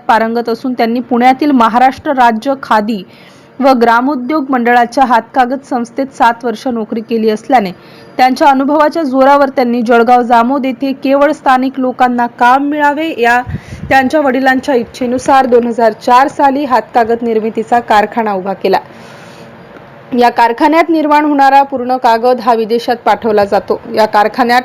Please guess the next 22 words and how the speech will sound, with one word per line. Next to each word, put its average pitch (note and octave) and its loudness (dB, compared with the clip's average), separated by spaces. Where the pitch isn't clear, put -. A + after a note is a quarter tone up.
वॉटर A3+ 2
कलर C4 4
पेंटिंगसाठी A#3+ 0
लागणारा G#3 0
चित्रकला D4+ 2
कागद A3 2
तयार G3 2
केला F#3+ 0
जातो. F3+ -4
केवळ C#4 4
कामातील C4+ -2
सातत्य C#4+ -2
आणि C4+ -2
उत्तम B3+ -2
क्वालिटी B3 0
यामुळे A3+ 2
या A3+ 4
ठिकाणी A3 -2
तयार G3+ 4
झालेल्या G#3+ 2
कागदाला G#3+ 2
विदेशात A#3+ 2